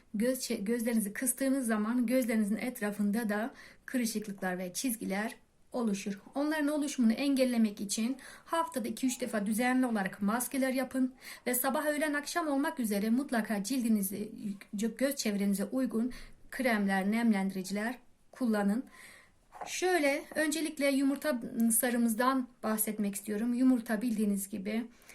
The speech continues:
protein kaynağıdır. Yağsız protein kaynağıdır. Ayrıca da kolajen kaynağıdır. Cilde çok iyi geliyor. Özellikle de göz çevresine ben yumurta sarısını öneriyorum. Çünkü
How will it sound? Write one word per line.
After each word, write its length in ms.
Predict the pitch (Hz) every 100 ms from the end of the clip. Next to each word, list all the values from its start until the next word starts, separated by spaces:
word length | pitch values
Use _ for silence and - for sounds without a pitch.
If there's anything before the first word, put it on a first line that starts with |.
| - -
protein 420 | 208 196 220 247
kaynağıdır. 720 | - 254 226 214 202 208 254 - _
Yağsız 420 | 196 190 202 285 -
protein 440 | 214 196 202 196
kaynağıdır. 640 | 196 196 190 190 185 220 247 - - -
Ayrıca 500 | - 240 214 196 196
da 220 | 208 233 247
kolajen 480 | - 226 220 233 233
kaynağıdır. 580 | 233 202 196 196 190 226 - _ _ 214
Cilde 400 | 226 196 180 180
çok 280 | - 220 240
iyi 120 | 226
geliyor. 460 | 233 226 226 226 - _
Özellikle 680 | 262 262 277 277 294 247 208
de 100 | 214
göz 240 | 208 269
çevresine 760 | 262 208 196 196 196 202 220 240 - _ _ 214
ben 420 | 226 226 247 247 -
yumurta 360 | 254 220 214 202
sarısını 640 | 226 202 190 196 196 247 - -
öneriyorum. 640 | 220 214 214 220 208 254
Çünkü 460 | 254 269 233 233